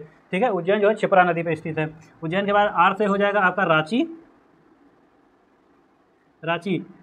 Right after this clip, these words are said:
बी से हो जाएगा आपका भोपाल, ए से हो जाएगा अगरतला, ठीक। इतने आपके शहर जो हैं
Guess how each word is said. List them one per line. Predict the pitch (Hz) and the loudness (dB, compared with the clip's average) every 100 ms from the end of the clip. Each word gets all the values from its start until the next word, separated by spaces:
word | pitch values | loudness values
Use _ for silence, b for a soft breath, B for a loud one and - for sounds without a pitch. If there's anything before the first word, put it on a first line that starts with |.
| - | -10
बी | 160 190 | -6 -2
से | 202 | 0
हो | 196 | 0
जाएगा | 196 190 | 2 2
आपका | 185 196 | 2 2
भोपाल, | 147 165 180 208 311 - - _ _ _ _ _ _ _ _ _ _ _ _ _ _ _ _ _ _ _ _ _ _ _ _ _ _ - | 2 0 2 2 2 -4 -20 _ _ _ _ _ _ _ _ _ _ _ _ _ _ _ _ _ _ _ _ _ _ _ _ _ _ -8
ए | 208 | -6
से | 202 190 | -2 -2
हो | 190 | 0
जाएगा | 196 202 | 0 -2
अगरतला, | 220 170 165 165 156 131 127 - _ _ _ _ _ _ _ _ _ _ _ _ _ _ _ _ _ _ _ _ _ _ _ _ _ 208 | -2 -2 -2 -2 -2 -2 -6 -20 _ _ _ _ _ _ _ _ _ _ _ _ _ _ _ _ _ _ _ _ _ _ _ _ _ -10
ठीक। | 233 - _ - | -10 -14 _ -12
इतने | 165 220 220 | -6 -2 2
आपके | 196 202 | 2 2
शहर | 190 220 196 | 2 0 2
जो | 190 | 2
हैं | 214 | 0